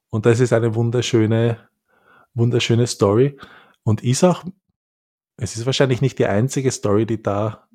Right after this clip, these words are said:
entstanden ist, also so jetzt romantische Story, aber genau, eine, die man sehr gerne und, und sehr schön zu erzählen ist,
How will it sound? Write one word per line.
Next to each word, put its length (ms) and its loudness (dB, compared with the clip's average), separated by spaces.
entstanden 600 -6
ist, 120 -6
also 160 0
so 120 0
jetzt 300 -4
romantische 580 -2
Story, 400 0
aber 460 0
genau, 220 -4
eine, 240 2
die 100 2
man 160 2
sehr 280 0
gerne 420 -4
und, 260 -18
und 160 -12
sehr 220 -12
schön 520 -4
zu 120 -4
erzählen 420 0
ist, 260 -12